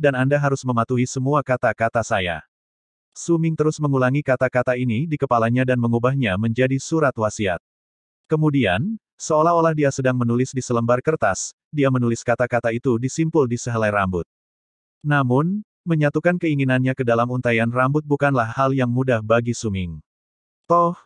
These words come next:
dia masih pemula dalam membuat rekaman simpul rumput. Dia tidak seperti ayah Ugly Little Thing,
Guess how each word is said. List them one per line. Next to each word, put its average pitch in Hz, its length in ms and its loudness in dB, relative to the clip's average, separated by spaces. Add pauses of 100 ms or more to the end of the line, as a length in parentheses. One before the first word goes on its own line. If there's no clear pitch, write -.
(220)
dia 156 260 2
masih 156 300 0
pemula 143 340 4
dalam 123 240 2
membuat 120 380 2
rekaman 135 480 0
simpul 131 340 0
rumput. 107 380 -2 (320)
Dia 165 260 2
tidak 151 240 0
seperti 143 380 -2
ayah 135 240 2
Ugly 131 240 0
Little 135 320 2
Thing, 120 320 -2